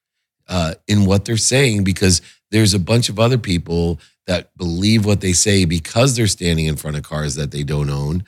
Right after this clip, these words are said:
or houses that they're leasing, or they have a podcast and, you know, somehow they've convinced a million people or they bought a million bots or whatever they've done. And I don't like, what you don't like about it is, you know,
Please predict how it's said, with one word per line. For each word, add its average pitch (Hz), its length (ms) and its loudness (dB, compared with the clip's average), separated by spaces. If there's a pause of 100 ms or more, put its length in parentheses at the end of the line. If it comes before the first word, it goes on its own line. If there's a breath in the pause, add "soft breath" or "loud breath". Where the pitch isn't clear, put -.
(260 soft breath)
or 85 220 -2
houses 82 560 0
that 73 180 -2
they're 73 120 -6
leasing, 78 540 2 (280 loud breath)
or 104 120 4
they 95 120 0
have 92 200 -2
a 87 60 -4
podcast 80 880 -4 (300)
and, 85 320 -6
you 92 120 -2
know, 78 80 -2
somehow 90 460 0
they've 80 240 -2
convinced 80 540 -4
a 80 40 -6
million 78 400 0
people 80 320 -4
or 80 120 -2
they 76 160 0
bought 82 440 -4 (360 soft breath)
a 80 80 -6
million 82 320 2
bots 80 440 0
or 73 120 -4
whatever 80 340 2
they've 76 240 -2
done. 82 540 -2 (340 soft breath)
And 98 160 -2 (160)
I 101 140 0
don't 98 400 2
like, 90 260 -4 (320)
what 85 220 -6
you 101 160 2
don't 87 180 2
like 76 220 -10
about 76 260 -8
it 76 240 -6
is, 78 400 -2 (300)
you 87 80 -6
know, 71 180 -6